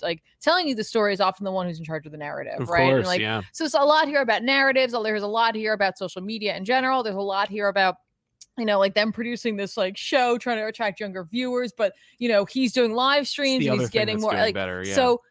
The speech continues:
Speaker 1: there's a lot to it. And, um, again, someone who has not familiar with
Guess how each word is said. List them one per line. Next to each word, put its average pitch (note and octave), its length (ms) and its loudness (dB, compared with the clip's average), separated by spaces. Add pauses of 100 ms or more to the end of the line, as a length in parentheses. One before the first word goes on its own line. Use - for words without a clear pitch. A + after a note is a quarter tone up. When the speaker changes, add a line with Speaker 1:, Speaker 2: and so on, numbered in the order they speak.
(140)
Speaker 1:
there's C4+ 140 -2
a D4+ 40 -4
lot F4+ 340 2
to A#3 180 2
it. A3 220 -2 (120)
And, G3+ 440 -2
um, F#3+ 580 -4 (720)
again, G3+ 560 -4
someone C4 300 -4
who A3+ 160 -4
has G3+ 180 -6
not A3+ 300 0
familiar A3 320 -4
with G3 200 -4